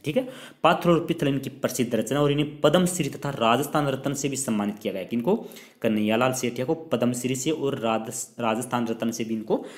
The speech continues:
सम्मानित किया गया। तो अपना इसमें डी ऑप्शन अपना इसमें बिल्कुल सही रहेगा फ्रेंड्स।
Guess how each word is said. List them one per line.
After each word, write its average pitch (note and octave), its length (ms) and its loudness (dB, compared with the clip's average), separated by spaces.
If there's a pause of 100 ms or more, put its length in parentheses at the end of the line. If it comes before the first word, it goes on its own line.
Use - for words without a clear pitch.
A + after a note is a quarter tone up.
(160)
सम्मानित A2 520 0
किया A2+ 140 2
गया। A#2 120 2
तो C#3 100 0
अपना B2 240 -4
इसमें A#2 280 -2 (760)
डी A#2+ 240 0
ऑप्शन C3 200 2
अपना A2 180 -2
इसमें C3 240 -2 (420)
बिल्कुल A2 360 0
सही D#3+ 260 2
रहेगा G2 220 0
फ्रेंड्स। F#2 260 -10